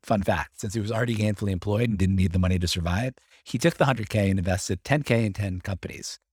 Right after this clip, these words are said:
and he's built an incredibly strong portfolio. They both left Foundation and launched Cascade dot bio, which they le-, later rebranded to Science I O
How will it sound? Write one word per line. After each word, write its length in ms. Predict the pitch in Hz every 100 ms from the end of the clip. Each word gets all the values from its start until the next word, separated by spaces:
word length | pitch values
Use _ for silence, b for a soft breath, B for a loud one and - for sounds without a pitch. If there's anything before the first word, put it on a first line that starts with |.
| _
and 100 | -
he's 120 | 104 -
built 180 | 110
an 80 | 110
incredibly 360 | 98 101 90 85
strong 220 | - 85
portfolio. 640 | - 82 92 85 65 - - _ _ _ _ _ _ _ _ _ -
They 100 | 123
both 260 | 117 185
left 180 | - 151
Foundation 580 | 139 123 82 - 82 78 -
and 80 | 110
launched 240 | 107 104
Cascade 360 | 107 - 110 110
dot 180 | 104 -
bio, 320 | 80 76 - _ _
which 160 | - -
they 160 | 110
le-, 300 | 95 101 110 110
later 260 | 110 113 110
rebranded 560 | 101 101 92 87 87 82
to 100 | 92
Science 320 | 95 92 90
I 200 | 87 87
O 180 | 104